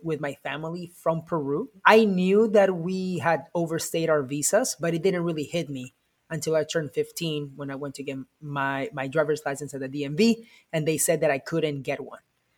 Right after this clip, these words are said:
I put all my emphasis into school. At eighteen, I found out that even though I was graduating high school and third,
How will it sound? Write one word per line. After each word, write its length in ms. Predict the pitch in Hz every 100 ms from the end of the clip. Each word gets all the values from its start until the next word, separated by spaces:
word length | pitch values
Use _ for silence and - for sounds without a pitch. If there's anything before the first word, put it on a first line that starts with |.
| _ _ _ -
I 140 | 165 160
put 220 | 175 190
all 100 | 185
my 160 | 170
emphasis 400 | 170 170 156 147
into 200 | 147 -
school. 640 | 143 - 233 240 226 226 - _ 170
At 160 | 165
eighteen, 760 | 160 151 151 196 208 190 170 160
I 120 | 165
found 300 | 156 165 156
out 280 | 156 156 156
that 120 | 143
even 240 | 147 156 151
though 100 | 156
I 40 |
was 180 | 147 131
graduating 600 | 135 160 151 151 143 135
high 180 | - 160
school 340 | - - 147
and 240 | 131 127 127 -
third, 300 | 170 160 156